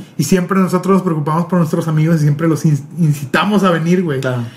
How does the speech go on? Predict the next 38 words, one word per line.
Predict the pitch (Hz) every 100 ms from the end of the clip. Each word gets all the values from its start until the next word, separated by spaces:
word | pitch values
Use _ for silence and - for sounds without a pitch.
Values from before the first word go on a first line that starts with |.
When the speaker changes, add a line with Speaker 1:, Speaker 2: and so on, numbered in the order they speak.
| - 151
Speaker 1:
Entonces, | 156 170
siempre | 175 180 202
que | 196
alguien | 185 185 190 175
viene, | 170 170 175 208 -
porque | 139
si | 147
lo | 143
hemos | 160
logrado, | 170 139 135 143 180
dos | 156 143
que | - -
tres | 147 156
ya | 165 147
han | 151
Speaker 2:
Los | 151
Speaker 1:
llegado. | 151 135 123
Speaker 2:
convencen | 135 135 123 110
de | 120
que | 117
se, | 127
acá |
Speaker 1:
Sí. | 123 151
Speaker 2:
está | 147
bien | 139 127
chingón, | 151 151 151 151
güey, | 151
ahí | 131 135
hay | 131
temblores, | 143 131 147 147
güey, | 127 120
ven | 131
pa' |
Speaker 1:
Así, | 147
Speaker 2:
acá, | 143 147
güey. | 180
Speaker 1:
exacto, | 185 185
Speaker 2:
Sí, | 196